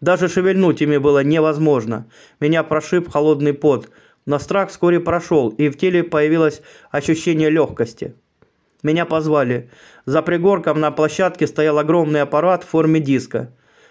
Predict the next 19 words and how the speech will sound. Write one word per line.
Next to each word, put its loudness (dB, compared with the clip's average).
Меня 0
встретили 0
существа, 0
внешне 0
похожие 0
на 0
человека. -2
От -2
головы 2
и 2
кистей 0
их -4
исходило 0
свечение. -2
Они 0
читали 0
все -2
мои 0
мысли. -2